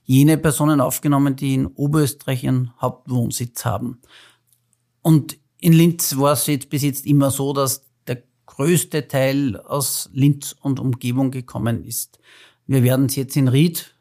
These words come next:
sehen, wie sich das entwickelt. Ähm, aber da sieht man natürlich, dass auch da im Hospiz eine gewisse Nähe, äh, zur, zum Wohnort und zur Familie einmal wichtig ist, damit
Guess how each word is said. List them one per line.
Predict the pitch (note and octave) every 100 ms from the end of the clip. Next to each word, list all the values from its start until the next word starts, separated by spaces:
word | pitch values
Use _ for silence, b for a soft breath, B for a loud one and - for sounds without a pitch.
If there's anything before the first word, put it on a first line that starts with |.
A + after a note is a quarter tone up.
| _
sehen, | - D3+ D3+ D#3
wie | C3+
sich | D3+ B2 -
das | C3
entwickelt. | D3 C3+ D3+ D3+ D3+ C3+ - b b b b b _ -
Ähm, | C#3+ C3 C3 B2+ C3 - - _ -
aber | D#3+ D#3
da | D#3+
sieht | - E3+ D#3+
man | E3
natürlich, | D#3+ D#3 D#3 D#3 D#3+ C3+ -
dass | D3 E3 D3+ - -
auch | - - D3 -
da | - A#2+ D3+
im | D3+
Hospiz | D#3 - D3 D#3 D#3 - D3
eine | C#3
gewisse | C#3 C#3+ C#3 - C#3+
Nähe, | C3+ C#3+ D#3 C#3+ B2 C3 - _ _ _
äh, | - -
zur, | - C3 C3 C3+ B2 _ -
zum | C#3 B2+
Wohnort | C3+ E3 D#3+ C#3 -
und | C3 -
zur | C#3+
Familie | - C#3+ D3+ D3 B2
einmal | C#3+ C#3
wichtig | C3 B2+ C#3
ist, | C3+ C3
damit | C#3 B2+ -